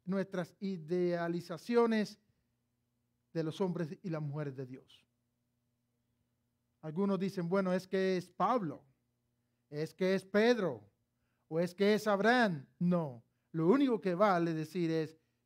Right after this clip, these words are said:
cuando hablamos de Jesucristo. Todos los demás, el pastor, el diácono, el líder, todos fallamos.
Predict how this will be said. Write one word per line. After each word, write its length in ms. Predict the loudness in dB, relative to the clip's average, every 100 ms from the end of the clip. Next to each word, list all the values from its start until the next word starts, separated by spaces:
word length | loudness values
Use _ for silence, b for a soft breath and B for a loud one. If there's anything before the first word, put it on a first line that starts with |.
| -10
cuando 220 | -6 -2
hablamos 380 | 0 0 0 -4
de 100 | -6
Jesucristo. 560 | -6 -10 -14 -16 -18 _ _ _ _ _ _ _ _ _ _ _ _ _
Todos 240 | -8 -4 -4
los 100 | -4
demás, 380 | -4 -6 -8 -18 _ _ _ _ _ _ _ _ _ _
el 140 | -8 -4
pastor, 640 | -6 -6 -4 -4 -4 -12 _ _
el 260 | -6 -6 -2
diácono, 580 | 0 0 -2 -8 -10 -12 _ _ _
el 300 | 0 2 4
líder, 440 | 6 4 2 -4 -12 _ _ _ _ _ _ _ _ _ _ _
todos 380 | 2 4 4 0
fallamos. 560 | -4 -6 -6 -12 _